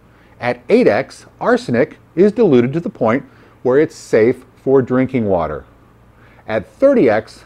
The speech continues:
which again is the concentration of H G H in Somaderm,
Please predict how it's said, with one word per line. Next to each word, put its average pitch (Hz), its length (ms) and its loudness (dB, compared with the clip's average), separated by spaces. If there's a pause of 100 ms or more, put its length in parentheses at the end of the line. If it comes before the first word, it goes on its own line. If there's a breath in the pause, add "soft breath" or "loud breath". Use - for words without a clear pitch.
(400)
which 139 160 0
again 151 240 2
is 160 100 0
the 139 80 2
concentration 156 760 -2
of 117 100 -2
H 127 240 -2
G 127 140 -4
H 120 220 -2
in 113 100 -4
Somaderm, 113 580 0